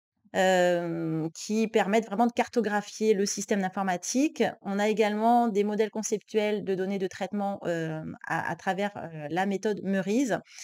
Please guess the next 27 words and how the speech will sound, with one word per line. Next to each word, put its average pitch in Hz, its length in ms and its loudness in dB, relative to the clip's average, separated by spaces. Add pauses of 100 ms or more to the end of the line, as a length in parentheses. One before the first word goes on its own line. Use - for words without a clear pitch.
(200)
qui 254 140 2
permettent 226 340 4
vraiment 208 340 0
de, 190 180 -2
heu, 175 400 4
eh 160 60 -2
bien 190 160 -2
de, 165 460 -4
de, 143 180 -10
d'analyser 208 800 2 (160)
et 170 180 -4
en 170 80 -4
tout - 80 -14
cas 233 120 2
déjà 190 260 0
d'analyser, 214 680 0
de, 180 180 0
de, 156 140 -6
d'identifier 233 640 -2
de 240 60 2
manière 185 260 -2
systémique, 226 680 0 (400)
heu, 175 100 0
les 190 280 2
composants 240 600 2
d'un 233 200 2
système. - 420 -6